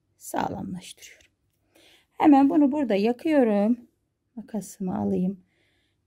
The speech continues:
İpimi koparayım. Bunu buraya yakarak sağlamlaştıralım. Evet arkadaşlar, bakın modelimiz bu şekilde oldu. Şöyle ara suyuyla beraber. Bu arkadaşlar, kayamızı bir tık daha büyük yaparsak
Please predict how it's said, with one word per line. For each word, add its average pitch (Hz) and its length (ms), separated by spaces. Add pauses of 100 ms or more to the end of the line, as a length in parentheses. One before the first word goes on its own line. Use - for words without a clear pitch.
İpimi 175 460
koparayım. 202 720 (520)
Bunu 262 200
buraya 226 280
yakarak 208 560
sağlamlaştıralım. - 1000 (880)
Evet 196 260
arkadaşlar, 180 680
bakın - 400
modelimiz 277 800
bu 285 60
şekilde 180 540
oldu. 240 420
Şöyle 190 580 (500)
ara 202 200
suyuyla 170 640
beraber. 220 720 (640)
Bu 320 520
arkadaşlar, 208 880
kayamızı 220 580
bir 320 100
tık - 220
daha 190 200
büyük 240 240
yaparsak 240 840